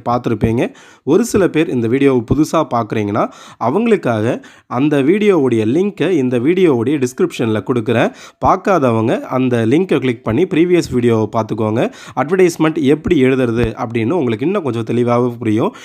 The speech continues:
இந்த வீடியோவை பொறுத்தளவில் பப்ளிக்கில் நீங்க அட்வர்டைஸ்மெண்ட்டுக்கு எப்படி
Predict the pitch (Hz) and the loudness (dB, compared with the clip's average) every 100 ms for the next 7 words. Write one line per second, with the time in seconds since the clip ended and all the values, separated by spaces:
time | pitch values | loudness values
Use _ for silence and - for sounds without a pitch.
0 | - 131 139 143 190 254 185 143 127 113 | -10 -4 0 2 2 0 -2 -2 0 0
1 | 160 - 110 135 160 208 180 139 120 139 | -2 -4 -4 -2 -2 0 0 0 0 -4
2 | - 123 139 147 135 131 123 120 160 - | -4 -6 0 0 0 -2 -2 -2 -4 -4
3 | - - 139 185 233 | -14 -6 -4 -2 -2